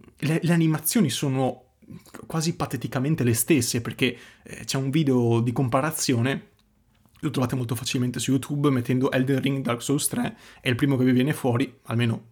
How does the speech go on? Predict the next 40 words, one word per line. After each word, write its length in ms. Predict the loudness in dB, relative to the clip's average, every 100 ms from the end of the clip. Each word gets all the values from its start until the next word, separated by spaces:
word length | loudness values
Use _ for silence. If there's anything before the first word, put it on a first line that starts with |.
| -18
mm, 200 | -16 -8
per 160 | 0
il 80 | 0
momento 360 | 2 0 0 0
è 60 |
così, 340 | 0 0 0 -2 -12 -20 -20 -20 -6
in 140 | 0 2
cui 240 | 4 2
ti 100 | 0
fanno 180 | -6 -2
vedere 460 | 2 4 2 0 -8 _ -6
una 200 | -4 -2
serie 200 | 0 2
di 80 |
animazioni 520 | 2 2 0 0 0 -2
che 100 | -4
sono 440 | -2 -4 -6 _ _ -2
identiche 720 | 0 2 2 0 -4 -4 -4
da 100 | -6
Dark 200 | -6 -6
Souls 220 | -2 -2
tre 200 | 0 -4 -4
a 120 | -8
Elden 260 | -8 -10 -10
Ring. 320 | -14 -14 0
Quindi 340 | 4 4 4 -6 -20 -20 -20 _
siamo 320 | 0 2 4
andati 280 | 4 2 0
sul 260 | 0 0
risparmio, 1000 | 0 0 -2 0 0 0 -2 -2 -2 -4 -8 _ -20 -12
su, 640 | -6 2 4 4 4 0 -2
su, 140 | -4
su, 260 | -2 -2 -2
su 140 | -2 -2
un 160 | 0
potente 440 | -4 0 0 2 0
risparmio 540 | 0 0 0 0 0
su 240 | 0 2 2
moltissime 600 | 0 0 -2 0 0 0
cose 540 | 0 -2 0 0 -2